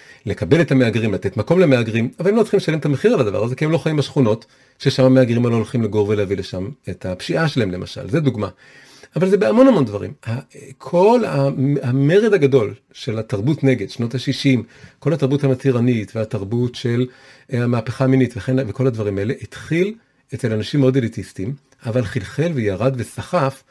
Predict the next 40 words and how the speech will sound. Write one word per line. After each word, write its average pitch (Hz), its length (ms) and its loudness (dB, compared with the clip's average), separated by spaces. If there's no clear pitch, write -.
הרבה 135 240 -2
מאוד 175 180 0
המונים 123 480 2
שנמשכים 110 520 -2
אל 107 40 0
הדבר 92 340 -2
הזה. 90 200 -10
למרות 208 260 2
שהם 233 200 0
באים 220 200 6
מרקעים 170 560 0
הרבה 127 180 2
פעמים 127 180 -2
יותר 101 220 -4
מסורתיים, 101 580 -6
יותר 98 240 -4
שמרניים, 104 580 -2
הם 135 260 4
פשוט 208 220 0
נסחפים 220 380 0
אחרי 131 200 -2
הדבר 95 280 -6
הזה. 98 160 -12
ו-, 104 520 2
ו-, 101 120 -2
ו-, 120 300 0
ומשוכנעים 131 640 4
שזה 113 480 0
לטובתם, 110 680 0
ואחרי 165 440 -2
זה 170 60 0
אולי 147 160 2
לפעמים 156 200 -4
מתפכחים 165 480 0
ורואים 123 180 0
שהאמת 113 260 -2
שזה 104 180 -4
לא 101 120 0
באמת 98 240 -6
לטובתי. 98 440 -10